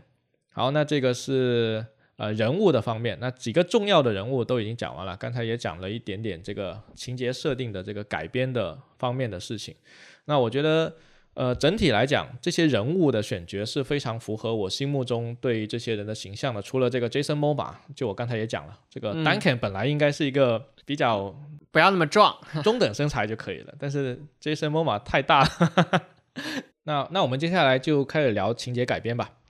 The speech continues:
Speaker 2: 对，
Speaker 1: 就前面也已经，
Speaker 2: 对。
Speaker 1: 已经聊了很多了。对，那所以我们这里再补充讲一点就可以了。呃，我个人觉得啊，这部电影看下来的话，首先只要在荧幕里面有演出的，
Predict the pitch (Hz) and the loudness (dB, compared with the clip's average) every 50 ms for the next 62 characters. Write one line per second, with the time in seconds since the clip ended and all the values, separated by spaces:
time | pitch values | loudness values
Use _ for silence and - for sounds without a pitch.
0 | _ _ _ _ 165 156 143 139 165 - 190 180 135 113 107 104 139 147 139 - | _ _ _ _ -2 0 0 2 0 0 0 0 -2 -2 -4 -4 -6 -8 -10 -12
1 | 104 98 120 117 120 143 156 131 110 113 135 135 - 113 92 90 107 110 113 - | -14 -12 -8 -6 -4 -2 0 0 0 0 0 -2 -4 -8 -10 -8 -6 -6 -6 -6
2 | - - _ _ _ _ _ _ _ _ 120 113 92 107 - _ _ _ _ _ | -8 -12 _ _ _ _ _ _ _ _ -4 -4 -4 -6 -10 _ _ _ _ _
3 | - 117 - 135 139 139 127 107 113 120 151 139 117 113 143 135 131 - 104 98 | -18 -12 -6 -4 -2 -2 -2 -4 -4 -4 -4 -4 -4 -2 -2 -4 -4 -4 -6 -6
4 | - 139 139 139 139 - 85 82 107 127 - 98 87 92 - - 95 87 - - | -4 -4 -6 -4 -4 -6 -6 -6 -6 -8 -8 -8 -8 -10 -12 -12 -12 -14 -14 -16
5 | - _ _ - - - - - - _ _ _ _ - 139 139 135 139 135 135 | -20 _ _ -20 -20 -20 -20 -20 -20 _ _ _ _ -4 -2 0 2 2 2 2
6 | 135 135 - - - 139 131 127 123 - - - - 240 180 143 127 131 139 - | 2 0 -2 -4 -2 0 0 0 0 -4 -8 -2 0 2 2 2 2 0 -4 -6
7 | 101 90 101 104 101 95 87 104 - - 190 180 196 190 - 214 170 117 95 104 | -6 -6 -4 -4 -4 -4 -6 -6 -4 -4 -2 -2 -2 -2 -2 -4 -4 -6 -8 -12
8 | - - 240 - 156 139 - 131 107 98 82 82 95 101 104 - - 127 107 92 | -10 -6 -6 -4 -4 -4 -4 -4 -4 -6 -8 -10 -10 -12 -12 -8 -4 -4 -4 -4
9 | 85 90 120 - - 123 110 98 104 - 170 170 170 175 175 175 - _ _ _ | -4 -8 -10 -8 -6 -4 -4 -4 -4 -4 -2 -2 -2 -4 -6 -10 -14 _ _ _
10 | _ _ _ - - - 135 117 135 185 226 - 160 190 160 113 110 113 127 156 | _ _ _ -10 -6 -4 -2 0 2 2 2 2 4 4 2 2 2 -2 -2 0
11 | 185 170 147 117 95 98 123 127 117 110 113 127 127 117 78 80 - - - 127 | 0 0 0 0 0 -2 -2 -2 0 0 0 0 0 -2 -4 -6 -10 -8 -4 -2
12 | 123 120 110 76 - | -2 -2 -2 -4 -6